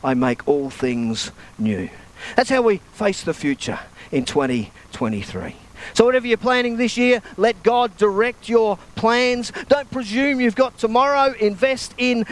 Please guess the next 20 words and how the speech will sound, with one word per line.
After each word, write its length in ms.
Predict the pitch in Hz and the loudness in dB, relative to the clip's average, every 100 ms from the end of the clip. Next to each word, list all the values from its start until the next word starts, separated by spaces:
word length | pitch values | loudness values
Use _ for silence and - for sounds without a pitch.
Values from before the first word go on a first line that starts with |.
| - | 0
today. 680 | 226 220 240 254 269 269 254 - | 0 2 0 2 2 0 -4 -2
And 140 | - 262 | 0 0
the 60 | |
best 320 | 254 311 - 302 | 2 -2 -2 -8
investment 640 | 277 226 294 - 285 254 | -6 0 0 -2 -6 0
you 80 | 262 | 2
will 120 | 254 | 2
ever 300 | 269 262 254 | 2 0 -2
make 320 | 240 262 254 - | 0 -2 -2 -4
in 400 | 254 262 254 233 - - | 0 0 0 -2 -6 -4
is 300 | 240 269 226 - | -2 0 -2 -2
in 320 | 262 254 233 - | 0 2 -2 -2
others. 760 | 277 240 240 160 - - - - - - - - - - | 0 2 2 0 -4 -10 -10 -12 -18 -20 -20 -20 -20 0
So 120 | 214 | 2
whatever 240 | 220 240 | 4 2
you 120 | 226 214 | 0 0
do, 220 | 220 135 - - - - - - - - - | 0 0 -6 -20 -20 -20 -20 -20 -20 -20 -4
wherever 220 | 170 214 | 2 2
you 140 | 208 190 | 2 2
go, 320 | 196 196 127 | 4 2 0